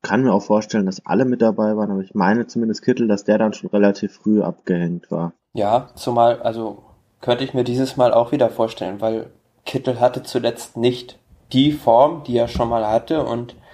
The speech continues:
Speaker 2: ja, und bei den Klassikern hat er bislang auch nicht, bei so einer Distanz bislang noch nicht großartig geglänzt. Also es wäre schon eine kleine Überraschung, wenn er es machen würde.
Speaker 1: Ja, und vielleicht macht's ja wirklich wieder einer, den man jetzt vielleicht gar nicht auf der Rechnung hat.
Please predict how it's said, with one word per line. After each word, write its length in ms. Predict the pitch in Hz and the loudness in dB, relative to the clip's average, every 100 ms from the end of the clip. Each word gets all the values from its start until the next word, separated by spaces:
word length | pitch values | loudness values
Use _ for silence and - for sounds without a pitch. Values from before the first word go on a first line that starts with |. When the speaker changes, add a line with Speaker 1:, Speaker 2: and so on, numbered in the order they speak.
| - - _ | -20 -20 _
Speaker 2:
ja, 200 | 113 127 | 0 2
und 100 | 131 | 2
bei 140 | 113 | 0
den 100 | 117 | 0
Klassikern 540 | 113 113 117 151 139 123 | 0 2 2 0 0 0
hat 140 | 120 | 0
er 80 | 127 | 0
bislang 440 | 123 120 113 120 | -2 -4 -2 -2
auch 280 | 123 120 127 | 0 -2 0
nicht, 300 | 131 123 - | -2 -6 -4
bei 140 | - 117 | 0 0
so 80 | |
einer 160 | 123 120 | 2 0
Distanz 440 | 117 110 113 127 | -2 -4 -4 -4
bislang 340 | - 131 123 123 | -6 -6 -4 -2
noch 100 | 120 | -2
nicht 220 | 120 117 | -4 -4
großartig 500 | - 127 117 117 117 | -4 0 0 -2 -4
geglänzt. 460 | 113 - 113 120 - | -8 -2 0 0 -6
Also 140 | 104 | -6
es 120 | 104 | -2
wäre 160 | - 143 | 2 2
schon 220 | - 139 | 2 0
eine 120 | 147 | 0
kleine 300 | 139 120 123 | 2 0 0
Überraschung, 480 | 113 110 110 - 120 | 2 2 0 -6 -6
wenn 120 | 117 104 | -4 -2
er 140 | 110 | -2
es 100 | 107 | -2
machen 300 | 113 113 110 | -2 -4 -8
würde. 240 | 104 104 - _ - _ _ _ _ _ _ | -12 -12 -18 _ -20 _ _ _ _ _ _
Speaker 1:
Ja, 120 | 165 147 | 4 4
und 100 | 123 | 2
vielleicht 380 | 110 95 110 117 | 0 0 0 -2
macht's 240 | 110 - | -4 -4
ja 100 | 110 | -2
wirklich 400 | 104 107 107 101 | -2 -2 -4 -4
wieder 240 | 104 101 | -2 -2
einer, 300 | 90 95 98 | -2 -2 -2
den 160 | 92 92 | -2 -4
man 120 | 90 | -4
jetzt 200 | 92 - | -4 -6
vielleicht 260 | 92 87 - | -8 -8 -2
gar 160 | - | 0
nicht 180 | 101 113 | 2 2
auf 180 | 98 95 | 2 2
der 180 | 104 92 | 0 2
Rechnung 420 | 98 - 95 90 | 2 0 0 2
hat. 220 | 95 - | 0 -2